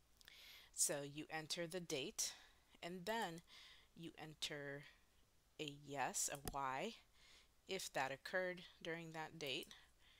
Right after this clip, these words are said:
You can leave blank if it did not occur, or you can select no. So it's up to you. You can do Y, you have to do the Y for yes, and then for no, you can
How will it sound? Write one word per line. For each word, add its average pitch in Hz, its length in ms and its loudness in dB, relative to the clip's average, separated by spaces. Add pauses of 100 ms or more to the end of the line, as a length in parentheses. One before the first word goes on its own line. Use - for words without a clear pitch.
(260)
You 175 140 -2
can 202 200 -2
leave 185 260 -2
blank 147 400 0
if - 160 -4
it 147 140 -10
did 143 160 -8
not 135 240 -4
occur, 220 320 -2 (340)
or 160 120 -4
you 160 160 -2
can 160 180 -8
select 135 500 -4
no. - 220 -6 (560)
So - 240 2
it's 143 160 -2
up 147 200 2
to 170 100 0
you. 139 180 -10 (100)
You 139 140 -10
can 135 120 -10 (100)
do 139 240 -4
Y, 156 480 2 (440)
you 160 140 -8
have 160 160 2
to 175 100 -2
do 165 160 0
the 156 140 -2
Y 143 300 2 (100)
for 196 60 -4
yes, - 560 0 (420)
and 147 220 -2
then 135 280 -2
for - 180 -2
no, 143 420 -2 (180)
you 147 180 -6
can 143 120 -8